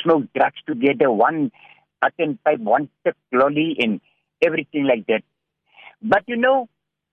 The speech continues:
for the third weekend, when I come back and where I went for the second time to church, it's just there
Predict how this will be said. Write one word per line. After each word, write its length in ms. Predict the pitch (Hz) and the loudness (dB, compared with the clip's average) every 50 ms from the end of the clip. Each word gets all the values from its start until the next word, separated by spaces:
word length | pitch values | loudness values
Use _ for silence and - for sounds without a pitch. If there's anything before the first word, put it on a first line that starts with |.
| _ _ _ _ _ _ _ _ | _ _ _ _ _ _ _ _
for 300 | - 226 233 226 226 220 | 0 2 2 2 2 0
the 140 | 175 220 - - _ _ _ _ _ _ | -2 -4 -4 -4 _ _ _ _ _ _
third 300 | 285 302 294 285 220 185 | 2 2 2 2 0 -4
weekend, 600 | 170 180 202 214 190 - - 214 202 156 117 92 - _ _ _ _ _ _ _ _ _ _ _ _ | -6 -6 -4 -4 -4 0 0 0 0 0 -4 -10 -12 _ _ _ _ _ _ _ _ _ _ _ _
when 200 | - 139 160 180 | 0 0 2 2
I 120 | 170 151 - _ | 0 -2 -2 _
come 240 | 220 226 202 156 - _ | 0 0 0 -2 -6 _
back 160 | - 175 185 - _ _ _ _ _ _ _ _ _ _ _ _ | 0 0 0 0 _ _ _ _ _ _ _ _ _ _ _ _
and 120 | - 147 147 | -4 0 2
where 140 | 139 135 131 | 2 2 2
I 80 | 135 | 0
went 260 | 123 123 160 175 170 | 0 -2 -4 -4 -2
for 120 | 147 175 151 | -4 -4 -4
the 100 | 151 139 - - - | -4 -8 -10 -4 -4
second 340 | 208 - - 208 175 - | -2 0 0 -2 0 0
time 180 | - 170 170 151 | 0 0 0 -2
to 100 | - 147 | -6 -10
church, 320 | 147 - - 175 170 160 - _ _ _ _ _ _ _ _ _ _ _ _ _ _ _ _ _ _ _ | -10 -6 0 0 2 0 0 _ _ _ _ _ _ _ _ _ _ _ _ _ _ _ _ _ _ _
it's 160 | _ 113 101 - | _ -12 -4 0
just 200 | 151 160 139 - | 0 0 0 0
there 240 | - 127 135 139 131 | 0 2 2 2 0